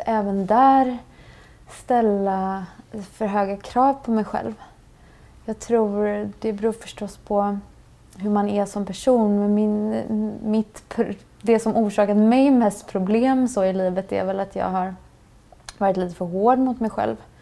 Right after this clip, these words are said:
Det har också i vissa perioder tagit sig uttryck i yogan. Kanske jag tycker att,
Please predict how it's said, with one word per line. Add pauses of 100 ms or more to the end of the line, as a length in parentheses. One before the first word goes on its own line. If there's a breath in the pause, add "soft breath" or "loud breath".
(560 loud breath)
Det
har
också
i
vissa
perioder
tagit
sig
uttryck
i (320)
yogan.
Kanske
jag
tycker
att,